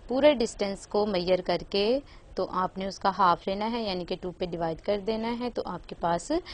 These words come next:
वैल्यू आ जाएगी जो कि उस एटम का एटॉमिक रेडियस कहलाएगा। अब एग्जांपल देखें।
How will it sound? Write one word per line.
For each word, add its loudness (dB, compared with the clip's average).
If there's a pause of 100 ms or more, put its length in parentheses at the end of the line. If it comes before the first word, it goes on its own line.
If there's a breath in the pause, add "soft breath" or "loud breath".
(240 loud breath)
वैल्यू 6
आ 2
जाएगी 0
जो -2
कि 0
उस -8
एटम -6
का 2
एटॉमिक -2
रेडियस -4
कहलाएगा। 2 (600 loud breath)
अब 6
एग्जांपल 4
देखें। 0